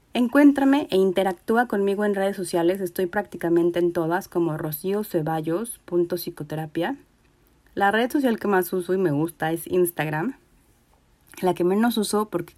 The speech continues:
ya casi no la sé usar, es Facebook. Pero me encuentras en TikTok, en YouTube, en Twitter. Y bueno, pues como de verdad me interesa interactuar contigo,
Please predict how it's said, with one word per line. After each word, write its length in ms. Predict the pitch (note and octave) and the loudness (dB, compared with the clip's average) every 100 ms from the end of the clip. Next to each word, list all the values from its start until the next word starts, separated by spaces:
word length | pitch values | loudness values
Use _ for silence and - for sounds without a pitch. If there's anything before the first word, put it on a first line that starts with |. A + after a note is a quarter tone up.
| _ | _
ya 220 | E3 D#3 | -2 -2
casi 240 | E3 F3 E3+ | -2 0 2
no 120 | D#3 | 2
la 100 | E3+ | 0
sé 180 | E3 D#3 | 0 -2
usar, 320 | D#3 D3+ D#3+ | -2 -2 0
es 180 | E3+ - | -2 -2
Facebook. 460 | D#3 F3 A#3 E4+ - _ _ _ _ _ _ _ | -2 -2 -2 -6 -8 _ _ _ _ _ _ _
Pero 260 | - C#4+ C#4 | -2 2 4
me 140 | D4 G#3+ | 4 2
encuentras 540 | F3+ F#3+ F3+ G3+ - | 0 -2 0 -4 -2
en 120 | F#3 | -2
TikTok, 600 | A3+ A3+ - G#3+ G#3+ - - - _ _ _ _ | 0 -4 -4 -2 -2 -4 -10 -20 _ _ _ _
en 220 | F#3 F3+ | 2 2
YouTube, 480 | F#3+ F3 F#3+ F#3+ F3+ | 2 2 2 4 4
en 160 | D#3+ D#3+ | 2 4
Twitter. 520 | F3+ F3 F3 F3 F3+ - _ _ _ | 4 4 4 4 0 -10 _ _ _
Y 100 | F3 | -4
bueno, 320 | D3+ - D3 - - _ _ _ _ _ _ - _ _ _ - | -2 -4 -8 -16 -20 _ _ _ _ _ _ -20 _ _ _ -10
pues 160 | F#3+ | -4
como 180 | G3+ G#3 | 2 4
de 80 | G#3 | 4
verdad 220 | G#3+ A#3+ | 4 6
me 120 | C#4+ | 8
interesa 380 | D#4+ G3+ F#3 G#3+ | 8 6 2 2
interactuar 480 | G3+ F3+ D#3 F3 F3 | 0 0 0 2 2
contigo, 600 | G#3 G#3 G#3 D3 F3 | 0 2 2 2 0